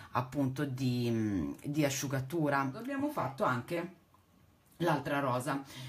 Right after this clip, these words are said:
Nell'ipotesi appunto che voi non vogliate, eh, colorarle, ma dobbiate andare ad unire le due, eh, diciamo le due, i due disegni con, magari prendete,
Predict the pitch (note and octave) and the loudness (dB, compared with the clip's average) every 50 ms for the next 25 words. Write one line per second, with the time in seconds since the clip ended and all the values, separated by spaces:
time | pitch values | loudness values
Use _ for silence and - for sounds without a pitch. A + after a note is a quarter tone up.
0 | - - - C4 F4+ G#4 F#4+ F4 - - A#3+ G3 E3 E3 - E3 D#3+ D#3+ F3 E3 | -6 0 2 4 4 6 4 4 4 4 4 4 4 2 0 0 0 0 0 -2
1 | - G#3 A3 F#3+ D#3+ D#3+ D#3 D#3 - F3 F3 G3 A#3+ B3+ A#3 G3+ F#3+ G3+ A3+ A#3 | 0 0 0 0 0 -2 -2 -2 -2 -2 2 4 4 4 4 4 2 4 4 4
2 | G#3 F3+ F#3 F3 F3+ F#3+ G3+ F#3 D3+ B2+ - - E3 D#3 B2+ B2+ C3 - - - | 4 4 2 2 4 6 8 8 8 6 2 0 0 0 2 0 -2 -4 -10 -16
3 | - - - - C3 B2+ B2 B2 B2+ B2 B2 A#2+ A#2+ A#2+ A#2 - - F3+ F3 E3+ | -18 -18 -8 -2 0 2 2 2 2 2 2 2 2 0 0 0 2 4 6 6
4 | F#3 G3+ A3 G#3 E3 D3 D3+ D#3 D#3+ F3 G#3+ B3 C4 A3+ F3+ E3 D#3+ F3 E3 F3 | 8 10 10 10 8 8 6 4 4 6 6 6 6 6 6 4 2 0 2 4
5 | G3+ G3+ F#3+ F#3+ - F#3 E3 D#3+ E3+ F3+ F#3 F3 D#3+ D#3 D3 - - E3 D#3+ C#3+ | 4 4 4 4 2 2 2 2 4 6 6 6 4 4 2 2 2 2 2 2
6 | D3+ E3+ F#3 G3+ A3 G#3+ F#3 D#3 C#3 C3+ C3 C3 C3 - - - - - - - | 0 2 4 4 4 4 4 4 4 4 2 0 -2 -4 -10 -14 -16 -16 -6 -2
7 | D3+ D#3 E3+ D#3 D3 D#3+ E3+ E3+ E3+ E3+ D#3 D3+ D3 C#3+ C#3 C#3 C3+ C3 B2+ B2 | 2 2 4 4 2 2 2 4 4 6 6 6 6 6 6 4 4 4 4 4
8 | A#2+ A#2 A2 G2+ G2+ F#2 F2 - - - - - - - G#2+ G2+ F2+ G2 G2 F2 | 2 2 0 -2 -2 -4 -6 -8 -10 -12 -14 -12 -8 -4 -2 -2 0 -2 -2 -4
9 | A2 A#2 - D3 C3+ C3+ C3 C3 B2+ B2 A#2+ B2+ C#3 C#3 C#3 C3+ C3 C3 B2+ B2+ | -4 -2 0 0 2 2 2 2 2 0 -2 -2 -2 0 2 2 2 4 4 2
10 | C3 D3+ D3+ D#3+ E3+ F3 D#3+ D3+ F3+ E3+ F3 F3+ D#3+ C3+ C#3 C#3+ D#3 F#3+ A#3+ C#4+ | 2 2 2 2 4 2 2 2 0 2 2 4 4 4 4 4 6 6 6 4
11 | C#4 - - - - C#4 C4+ C4+ A#3 G#3 F#3 E3+ D#3+ D3+ D3+ D#3 E3 E3+ F3 G3+ | 2 0 -4 -2 4 6 6 6 6 6 4 4 4 4 4 4 4 4 6 4
12 | G3+ G3 F3+ F3+ D#3+ D3+ D#3+ E3+ F3+ F3 - F3 D#3+ C#3+ C3 | 4 2 2 2 2 2 4 4 2 2 2 2 2 2 2